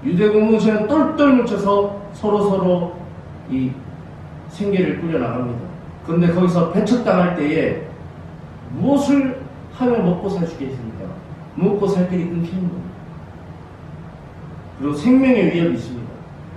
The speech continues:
"아, 저것들이 감히 우리 유대교에서 벗어나서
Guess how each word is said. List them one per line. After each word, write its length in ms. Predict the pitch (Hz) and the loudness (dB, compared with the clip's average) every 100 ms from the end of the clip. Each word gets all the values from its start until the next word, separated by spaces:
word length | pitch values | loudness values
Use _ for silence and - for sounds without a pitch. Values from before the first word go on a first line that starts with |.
| - - - - - | -16 -16 -14 -10 0
"아, 220 | 202 214 | 4 4
저것들이 720 | 214 233 233 226 220 - - - - - | 4 2 2 0 0 -2 -6 -12 -16 -12
감히 280 | 185 196 214 | -2 2 4
우리 280 | 196 214 185 | 4 4 4
유대교에서 540 | 214 233 240 220 175 | 4 4 4 4 4
벗어나서 880 | 208 226 240 226 226 226 - - - | 2 4 4 4 4 4 2 -2 -8